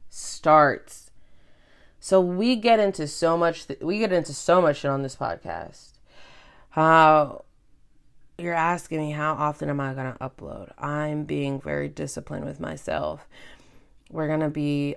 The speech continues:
uploading daily, weekly, monthly,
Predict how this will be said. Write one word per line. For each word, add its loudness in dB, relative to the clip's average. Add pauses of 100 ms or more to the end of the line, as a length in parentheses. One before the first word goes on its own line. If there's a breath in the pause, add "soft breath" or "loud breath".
uploading -4 (140)
daily, -6 (840)
weekly, -4 (1120)
monthly, -2